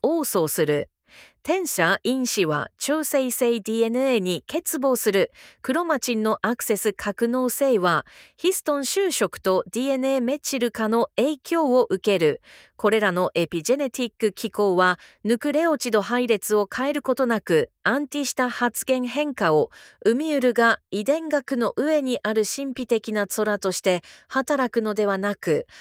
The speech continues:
あくまで生物学的に制御されている。変異と遺伝。変異は、一塩基置換、配列の三有またはケシトゥス、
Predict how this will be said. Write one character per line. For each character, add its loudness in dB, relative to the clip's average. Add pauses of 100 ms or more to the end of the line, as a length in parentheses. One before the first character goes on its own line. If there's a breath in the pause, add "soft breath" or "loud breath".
(200 loud breath)
あ 2
く 0
ま -2
で 2
生 0
物 -2
学 0
的 -2
に -4
制 0
御 2
さ -2
れ 0
て 0
い 2
る。 0 (540 soft breath)
変 2
異 -2
と 0
遺 -2
伝。 0 (480)
変 -2
異 -2
は、 2 (120)
一 -4
塩 -2
基 -4
置 -6
換、 0 (220)
配 2
列 -2
の 0
三 -2
有 0
ま 0
た 0
は 2
ケ -2
シ -6
ト 0
ゥ 2
ス、 -2